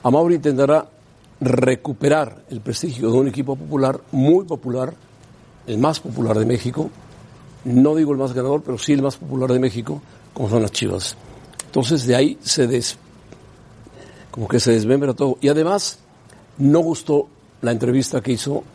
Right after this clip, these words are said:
José Luis Higuera en E S P N la semana pasada, donde declaró algunas frases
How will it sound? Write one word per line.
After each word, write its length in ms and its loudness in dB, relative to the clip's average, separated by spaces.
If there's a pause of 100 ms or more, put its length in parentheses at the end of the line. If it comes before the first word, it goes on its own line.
(840)
José 180 -2
Luis 180 2
Higuera 340 4 (400)
en 220 -2
E 20 2
S 140 -2
P 80 -6
N 80 2
la 80 0
semana 260 -4
pasada, 460 0 (420)
donde 640 0 (100)
declaró 360 0
algunas 340 0
frases 640 -2